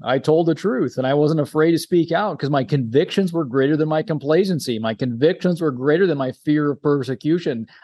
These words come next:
I knew full well I was gonna get some backlash. I knew full well that I was gonna get some heat for speaking out. I mean, I ran a successful practice. I knew I was gonna lose patients, and I didn't get negative reviews in my clinic till they started,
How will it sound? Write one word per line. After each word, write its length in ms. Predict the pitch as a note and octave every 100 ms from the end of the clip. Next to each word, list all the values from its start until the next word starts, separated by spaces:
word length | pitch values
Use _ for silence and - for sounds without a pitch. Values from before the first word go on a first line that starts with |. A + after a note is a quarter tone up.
| -
I 100 | A3+
knew 140 | C#4+
full 280 | C4 C4+ A#3
well 180 | A3+ B3
I 20 |
was 120 | D#3+ C3+
gonna 120 | C#3+
get 120 | C#3+
some 120 | C3
backlash. 460 | A#2+ A#2+ - A2 -
I 60 |
knew 120 | C3+ F#3
full 280 | G3 F#3
well 200 | E3+ A3 F#3+
that 140 | C3+
I 60 | B2+
was 100 | B2
gonna 160 | C#3
get 140 | B2+ B2+
some 140 | B2
heat 220 | G#2+ D3
for 240 | D3 B2+ G#2+
speaking 360 | - C3+ -
out. 240 | A2 F#2 F2+
I 60 |
mean, 140 | A2+ A#2+
I 60 | B2
ran 220 | C3 D3
a 80 | B2
successful 540 | - C3+ D3+ C#3+ D#3
practice. 480 | - E3+ G#3 A#2 G#2
I 80 | A#2+
knew 140 | C3+
I 20 |
was 100 | C#3
gonna 120 | D3
lose 160 | D3 D3
patients, 560 | E3 F#3 G3+ B2 G#2+ - - - - -
and 140 | B2+ B2
I 80 |
didn't 220 | B2+ D3 D#3
get 160 | D3+
negative 340 | D3+ D#3 E3 D3
reviews 380 | D3+ C#3+ F3+
in 80 | E3+
my 100 | D#3+
clinic 340 | - E3 F3 -
till 100 | D3
they 100 | C#3+
started, 460 | - D#3+ E3 C#3+